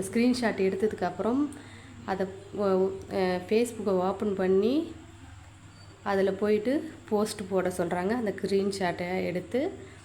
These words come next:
போஸ்ட் போட்டு அப்லோட் பண்ண சொல்றாங்க. ஸ்டெப் ஃபைவ் வந்து after publish a post, copy your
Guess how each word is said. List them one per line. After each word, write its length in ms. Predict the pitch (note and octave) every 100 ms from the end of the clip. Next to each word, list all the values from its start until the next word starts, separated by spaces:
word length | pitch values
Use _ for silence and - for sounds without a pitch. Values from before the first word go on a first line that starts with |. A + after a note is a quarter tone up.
| - - -
போஸ்ட் 280 | G#3 G3+ -
போட்டு 340 | F#3+ G3 F#3+ C#4 - -
அப்லோட் 340 | F#3 G3+ F#3+ F#3+
பண்ண 140 | E3+ E3
சொல்றாங்க. 400 | E3 E3 E3 E3 E3+ - - - - - - - - - - - - - - - - -
ஸ்டெப் 360 | - G#3+ A3+ -
ஃபைவ் 240 | G3+ A3 G#3
வந்து 220 | G3+ A3 C#4+ D#4+ - - G3 G3
after 300 | A3+ - A#3+ A3+ F#3+
publish 440 | F#3+ F#3+ B3 A#3+ A#3 A#3
a 60 | A3+
post, 320 | A3 A3+ A3 G#3+ - G3
copy 420 | F#3+ G3+ - A3+ G3+
your 160 | G3 A3+